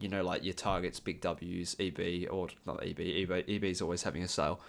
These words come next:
but they have, like, a, you know, like, a games sale where they, you know, kind of flog a whole bunch of games, just that it's slightly cheaper than they usually do. So I bought Titanfall two, I think, on my uni break in twenty sixteen,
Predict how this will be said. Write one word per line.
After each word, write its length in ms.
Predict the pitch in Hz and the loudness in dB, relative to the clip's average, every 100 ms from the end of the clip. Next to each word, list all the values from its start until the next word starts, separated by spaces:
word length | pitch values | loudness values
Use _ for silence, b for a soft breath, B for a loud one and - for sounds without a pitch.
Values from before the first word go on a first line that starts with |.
| B B | B B
but 80 | - | 6
they 120 | 110 | 8
have, 160 | 120 113 | 8 8
like, 200 | 113 107 | 6 6
a, 200 | 104 - | 4 4
you 60 | 104 | 2
know, 140 | 95 | 4
like, 180 | 90 92 | 2 2
a 40 | 95 | 0
games 440 | - 92 92 95 | 2 2 2 2
sale 400 | - 101 107 113 | 4 6 8 6
where 100 | 95 | 6
they, 160 | 87 87 | 4 2
you 160 | 90 | 2
know, 140 | 87 92 | 0 0
kind 200 | 104 87 | 0 -2
of 60 | |
flog 280 | - 90 87 | 0 0 2
a 40 | |
whole 120 | 87 90 | 2 2
bunch 220 | 87 - | 0 -2
of 60 | |
games, 400 | 85 90 104 - - B B B B B _ - - - | 0 0 0 -2 -6 B B B B B _ -20 -20 -8
just 160 | 98 - | -2 4
that 120 | 92 | 4
it's 160 | 78 - | 4 2
slightly 280 | 104 87 95 | 4 4 4
cheaper 280 | 104 90 | 2 2
than 180 | 101 98 | 2 2
they 60 | 92 | 2
usually 300 | 95 110 107 | 2 2 4
do. 180 | 113 131 - | 4 2 -4
So 200 | - 120 | 0 8
I 80 | 104 | 8
bought 440 | 107 117 123 127 - - - - | 8 8 10 8 4 -20 -16 4
Titanfall 460 | 98 95 98 95 | 4 4 2 0
two, 360 | - 95 90 90 - - - _ | 0 0 2 0 -6 -20 -20 _
I 80 | 90 | -4
think, 260 | 87 85 - - - | -2 -4 -6 -14 -4
on 120 | 87 | -2
my 100 | 87 | 0
uni 320 | 87 95 90 | 0 -2 -2
break 360 | 92 92 87 - | 0 2 0 -2
in 120 | 87 | -6
twenty 240 | 82 90 87 | -4 -2 -2
sixteen, 640 | 90 - 90 87 80 | -2 -2 -2 0 -2